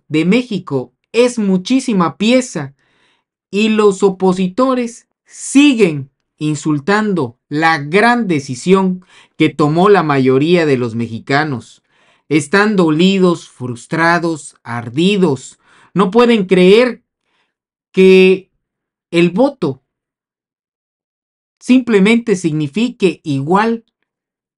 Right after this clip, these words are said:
independientemente de la clase social. Pero lo que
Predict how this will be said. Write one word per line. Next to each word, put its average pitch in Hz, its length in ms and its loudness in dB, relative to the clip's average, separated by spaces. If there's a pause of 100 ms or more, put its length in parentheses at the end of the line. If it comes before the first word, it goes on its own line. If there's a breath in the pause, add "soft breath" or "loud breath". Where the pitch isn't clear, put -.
(380)
independientemente 180 1040 0
de 151 100 0
la 135 140 -4
clase 185 320 -4
social. 147 640 -8 (1500)
Pero 202 240 6
lo 202 220 4
que 202 420 4